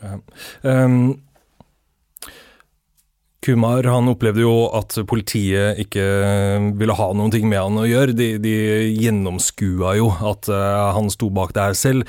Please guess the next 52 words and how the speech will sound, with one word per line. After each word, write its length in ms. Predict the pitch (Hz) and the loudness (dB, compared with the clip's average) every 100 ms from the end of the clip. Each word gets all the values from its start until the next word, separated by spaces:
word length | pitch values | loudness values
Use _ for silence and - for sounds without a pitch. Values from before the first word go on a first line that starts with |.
| - | -6
Det 80 | 107 | -6
var 80 | 98 95 | -2 -2
derfor 240 | - 120 | -2 -2
han 100 | 110 | -2
kom 220 | 107 98 87 | -2 -4 -2
til 140 | 110 | 0
oss. 300 | 131 127 - - - - | 0 0 -6 -10 -18 -6
Og 240 | 117 107 107 | -2 0 0
jeg 140 | 104 | 0
tror 160 | 110 110 | 0 0
hans 300 | 110 113 - - - | 0 0 -2 -6 -4
motivasjon 640 | 113 110 117 120 135 139 | -2 0 0 2 2 2
var 160 | 101 95 | 0 0
at 80 | 95 | -2
vi 80 | |
skulle 240 | 92 107 104 | -4 -2 -2
gå 220 | 107 101 | 0 0
løs 220 | 98 92 - | 0 -2 -4
på 160 | 107 | -2
denne 160 | 101 98 | 0 0
her, 320 | 95 95 92 | 0 -2 -2
eh, 540 | 90 90 90 90 92 90 - | -2 -2 -2 -2 -4 -6 -8
pakistanske 640 | - 127 - 107 - 110 101 - _ - | -6 -4 -2 -2 -2 -8 -10 -16 _ -4
banden 460 | 113 95 85 104 98 - | -2 -2 -2 -4 -4 -2
i 520 | 104 101 98 98 101 | 0 0 0 0 -2
Oslo. 380 | - - 104 98 - _ | -4 -4 -4 -6 -10 _
Og 60 | - | 0
det 80 | 190 | 2
gjorde 160 | 151 98 | 2 2
vi 80 | |
jo. 140 | 95 95 - _ | 0 -2 -8 _
Men, 240 | 135 135 127 | 0 2 4
eh, 680 | 127 127 123 123 123 123 123 | 4 4 4 2 2 2 2
de 120 | 120 139 | 2 0
snudde 240 | 156 120 | 0 2
jo 140 | 113 110 | 2 0
opp 80 | |
ned 160 | 113 98 | -2 -2
på 80 | 95 | -2
dette 100 | 90 107 | -2 0
her 180 | 127 139 | 0 0
og 80 | 107 | 0
kom 260 | 113 104 | 0 0
på 120 | 101 90 | -2 -6
besøk, 380 | - 143 170 131 | 0 0 2 0
og 140 | 120 | 0
vi 80 | 113 | 0
hadde 160 | 107 110 | 0 -2
jo 60 | |
et 60 | 156 | -2
hyggelig 240 | 147 113 110 | -2 0 2
møte, 600 | 131 127 82 - 175 | 2 2 -2 -2 0